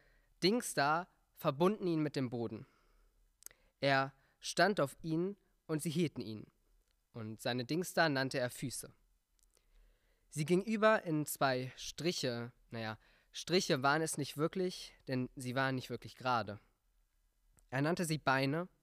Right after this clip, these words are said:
also nannte ich sie auch so. Seine Füße waren an seinen Beinen fest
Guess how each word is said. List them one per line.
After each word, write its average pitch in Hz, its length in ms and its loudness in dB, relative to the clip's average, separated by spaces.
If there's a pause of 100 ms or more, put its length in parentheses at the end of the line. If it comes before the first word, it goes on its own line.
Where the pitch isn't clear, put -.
(580)
also 143 180 -2
nannte 135 280 -2
ich - 80 -8
sie 139 120 -6
auch 131 220 -2
so. - 220 -12 (2250)
Seine 135 260 0
Füße 123 500 0
waren 135 380 6
an 123 140 -4
seinen 135 220 0
Beinen 170 280 4
fest - 580 -4